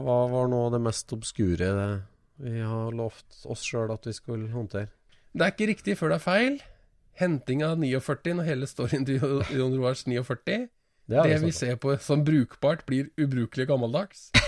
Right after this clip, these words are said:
Speaker 2: Hvordan skal det gå med bilhobbyen med tanke på bilen og verdi? Karman i Osnabrück, og der ligger det en hvit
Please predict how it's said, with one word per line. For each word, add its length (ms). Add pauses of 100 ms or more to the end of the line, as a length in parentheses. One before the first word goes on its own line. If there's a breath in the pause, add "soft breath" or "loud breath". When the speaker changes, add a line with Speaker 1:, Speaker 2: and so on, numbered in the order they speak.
(120)
Speaker 2:
Hvordan 300
skal 140
det 80
gå 80
med 140
bilhobbyen 460
med 100
tanke 180
på 120
bilen 180
og 80
verdi? 220 (640)
Karman 340
i 60
Osnabrück, 560
og 160
der 160
ligger 260
det 160 (120)
en 220
hvit 580